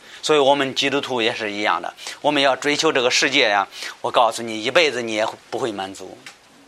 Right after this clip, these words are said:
他天主的话语能给你满足感，他喝足是个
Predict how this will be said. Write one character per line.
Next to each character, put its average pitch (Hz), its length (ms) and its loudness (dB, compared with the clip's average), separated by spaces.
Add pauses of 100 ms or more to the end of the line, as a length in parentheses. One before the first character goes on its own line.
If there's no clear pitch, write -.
(520)
他 120 160 -2
天 156 260 0
主 151 80 2
的 139 80 6
话 135 280 4
语 107 100 -6
能 110 160 -8
给 107 100 -10
你 104 120 -8
满 104 200 -6
足 104 140 -12
感， 98 140 -16 (520)
他 - 120 -8
喝 135 280 -2
足 110 220 -8
是 - 240 -6
个 - 260 -10